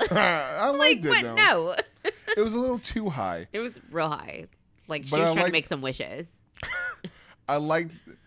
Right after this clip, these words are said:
Speaker 2: I liked the attempt.
Speaker 1: Hmm.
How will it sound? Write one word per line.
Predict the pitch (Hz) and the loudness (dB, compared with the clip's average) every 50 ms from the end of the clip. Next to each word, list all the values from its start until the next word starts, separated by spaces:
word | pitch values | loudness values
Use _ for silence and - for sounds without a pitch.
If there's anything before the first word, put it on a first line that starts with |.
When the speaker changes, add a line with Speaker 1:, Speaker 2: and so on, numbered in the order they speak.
| _ _ _ _ _ _ - | _ _ _ _ _ _ -4
Speaker 2:
I | 143 | -2
liked | 147 156 165 165 160 - | 0 0 -2 -2 -4 -4
the | 160 143 127 | -4 -4 -4
attempt. | 113 - 123 90 62 60 - - - _ _ _ _ _ _ _ _ _ _ _ _ _ _ _ _ | -4 -4 -6 -6 -6 -8 -14 -20 -20 _ _ _ _ _ _ _ _ _ _ _ _ _ _ _ _
Speaker 1:
Hmm. | 311 277 262 | -16 -16 -16